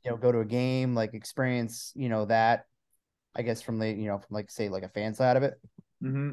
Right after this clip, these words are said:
Speaker 2: Absolutely. I went to Fenway when I was actually ten. I, uh, I have some family that's from Boston, and I grew up ar-, I,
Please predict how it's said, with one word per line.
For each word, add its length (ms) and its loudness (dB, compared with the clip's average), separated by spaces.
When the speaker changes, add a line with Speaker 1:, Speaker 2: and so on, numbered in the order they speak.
Speaker 2:
Absolutely. 720 2
I 160 2
went 300 -2
to 300 -2
Fenway 440 0
when 160 0
I 100 0
was 200 0
actually 400 -2
ten. 480 -2
I, 300 2
uh, 260 2
I 140 2
have 160 0
some 160 -2
family 420 0
that's 200 -2
from 180 -4
Boston, 460 -2
and 100 -2
I 120 -4
grew 220 0
up 140 -6
ar-, 240 -2
I, 140 0